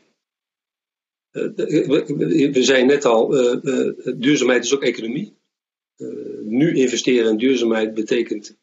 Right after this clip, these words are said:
eh, op lange termijn een enorme, eh, versterking van je concurrentiepositie, dus ook van Europa. Eh, en we moeten vooral niet remmen op onze, eh, ambitie eh, die we, die we daar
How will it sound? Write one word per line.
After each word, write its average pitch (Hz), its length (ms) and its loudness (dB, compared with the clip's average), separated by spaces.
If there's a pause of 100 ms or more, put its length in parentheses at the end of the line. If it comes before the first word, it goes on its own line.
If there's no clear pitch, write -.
(120)
eh, 123 120 -4
op - 360 -12
lange 123 320 2
termijn 104 460 -4 (960)
een 120 120 -2
enorme, 123 680 2 (100)
eh, 117 160 -2
versterking 113 560 0
van 110 200 2
je 107 140 0
concurrentiepositie, 135 960 0
dus 110 160 0
ook 143 120 2
van 113 160 0
Europa. 107 500 -2 (1040)
Eh, 104 640 -4
en 113 100 2
we 110 60 2
moeten 110 240 2
vooral 110 300 2
niet 113 160 2
remmen 117 320 4
op 110 120 -6
onze, 104 520 0
eh, 110 80 -18 (280)
ambitie 101 680 -4 (260)
eh, 90 180 -10
die 101 140 0
we, 95 180 -8 (140)
die 98 100 -14
we 92 100 -6
daar 92 360 -4